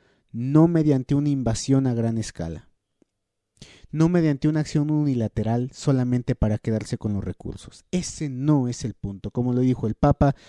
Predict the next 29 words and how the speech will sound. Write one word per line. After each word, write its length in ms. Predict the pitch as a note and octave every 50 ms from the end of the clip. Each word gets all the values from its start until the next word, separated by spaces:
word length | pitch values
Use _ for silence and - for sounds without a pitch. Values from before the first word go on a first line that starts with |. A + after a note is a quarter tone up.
| - - _ _ -
lo 340 | D#3 E3+ F3 F3 E3 D#3
que 120 | - - C3+
se 200 | - - C#3 B2
necesita 580 | B2 A#2+ - - B2+ - - C#3+ - - B2
es 280 | B2 B2 C3 C3 - - - - - _ _ -
que 140 | - C#3
el 100 | C3+ B2+
pueblo 600 | - _ _ - C#3+ D3 D3+ D3 C#3+ D3 D3 C#3+ C3+ C3
venezolano 1000 | B2 B2+ B2 A#2+ A#2+ A#2+ A#2 - - - A2+ A2+ B2 B2+ B2+ B2 A#2+ B2 A#2+ _ _
pueda 200 | - B2+ B2+ B2+
elegir. 360 | B2+ A#2+ A2+ - - C3 B2
Porque 260 | - - C#3+ - - D#3+
adivine 340 | D#3+ E3+ G3+ A#3 A#3+ A3+
qué, 260 | - - A3+ A3+ F3+ - _ - _ _ _
el 180 | - E3+ E3
gobierno 380 | D#3 D3 D3+ D3 D#3+ E3+ E3+ F3
de 60 | F3 D#3+ D3+
Venezuela 400 | C#3 C#3 - - D#3+ D3 D3 D3+
sigue 400 | C#3 - - - A#3 B3+ A3+ G#3
en 80 | F3 E3+
manos 300 | F3 F#3+ G3+ G3+ F#3+ F3
de 80 | E3
chavistas, 680 | - - F#3 F3 F3+ - - - G#2 G2+ - - - _ _ _ _ _ _ _ _ _ _ _ _ _ _ _ _ _ _ _
sigue 460 | - - - - - B3+ C4 B3 A3+
en 120 | F#3+ F3 F3+
manos 300 | F3+ F#3 G3 G3 F#3+ F3
de 100 | F3+ E3+
la 60 | E3
izquierda. 640 | D#3 - - - - A3 G3+ F#3 C#3 G#2 F2+ F2+